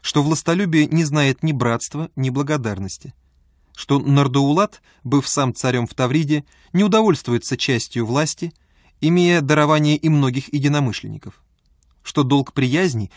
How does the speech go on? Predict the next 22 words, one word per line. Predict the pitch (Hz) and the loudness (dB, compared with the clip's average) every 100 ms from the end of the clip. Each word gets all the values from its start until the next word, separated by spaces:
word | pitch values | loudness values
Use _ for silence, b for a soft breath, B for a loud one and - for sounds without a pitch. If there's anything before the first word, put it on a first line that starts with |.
| b | b
есть | 120 151 - | 2 2 2
остерегать | 185 - 143 147 143 - | -6 -2 0 0 0 -2
приятеля | - 117 135 147 151 | -4 -2 -2 -2 -2
и | 147 | 0
не | 180 | 0
соглашаться | 175 175 180 - 127 - | 0 -2 -2 -2 -4 -4
на | 117 117 | -4 -4
то, | - | -4
что | 165 - | -6 -4
ему | 120 123 | -2 0
вредно. | 120 113 92 92 - _ _ _ _ _ _ _ _ | 0 -2 -2 -12 -16 _ _ _ _ _ _ _ _
Сии | - 139 | -4 0
представления | 139 131 - 135 143 139 131 | 0 -2 -2 0 2 2 0
образумили | - 113 123 123 180 113 95 b b | -2 -2 0 0 0 -2 -6 b b
и, | 190 - | -4 0
может | 127 143 202 | 2 2 0
быть, | 135 - | -4 -6
спасли | - - 143 - 120 | -8 -4 -4 -2 -2
Менглигерея. | 120 120 113 107 104 98 92 _ _ _ _ _ _ _ _ _ _ _ | 0 -2 -2 -2 -4 -4 -8 _ _ _ _ _ _ _ _ _ _ _
Несчастная | 127 139 - 180 - 156 | -2 0 0 0 0 -2
судьба | - 147 143 | -2 -2 0
Олегама | 156 135 139 135 165 165 | 0 0 0 0 0 0